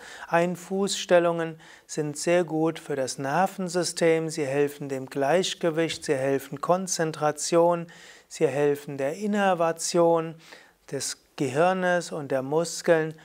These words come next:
und gehören deshalb für die Entwicklung der geistigen Kräfte wie auch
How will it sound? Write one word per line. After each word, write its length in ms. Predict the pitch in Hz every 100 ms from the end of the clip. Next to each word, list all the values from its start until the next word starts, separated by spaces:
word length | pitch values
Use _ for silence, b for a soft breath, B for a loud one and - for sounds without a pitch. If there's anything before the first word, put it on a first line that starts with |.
| B B
und 140 | 185 185
gehören 340 | 185 190 214
deshalb 540 | 208 196 202 214 240 240
für 300 | 160 156 170
die 160 | 170
Entwicklung 640 | 156 135 185 190 185 175
der 140 | 156 143
geistigen 680 | 143 147 160 - 160 147 143
Kräfte 880 | - 175 180 - 185 180 180 180 143
wie 240 | 135 156
auch 420 | 151 139 165 180